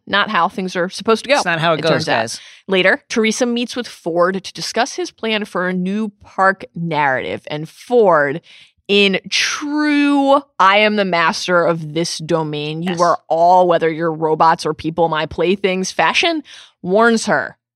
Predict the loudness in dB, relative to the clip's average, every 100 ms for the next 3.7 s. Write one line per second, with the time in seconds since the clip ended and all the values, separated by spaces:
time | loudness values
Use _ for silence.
0 | _ -14 2 4 4 4 6 6 6 4
1 | 4 4 6 6 4 4 4 4 4 2
2 | 2 4 4 4 2 0 -8 -6 0 2
3 | 2 2 2 4 0 -4